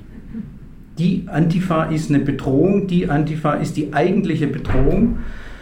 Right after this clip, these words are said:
Und wenn ich mir dann angucke, quasi, was gesellschaftlich gerade los ist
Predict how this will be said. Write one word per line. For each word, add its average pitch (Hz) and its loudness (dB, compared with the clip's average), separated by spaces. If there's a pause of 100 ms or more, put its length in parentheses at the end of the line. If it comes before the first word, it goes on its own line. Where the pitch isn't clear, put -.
(120)
Und 143 2
wenn 156 2
ich 160 0
mir 165 6
dann 160 2
angucke, 196 2
quasi, 147 0
was 151 0
gesellschaftlich 165 -2
gerade 135 -2
los 220 2
ist - -12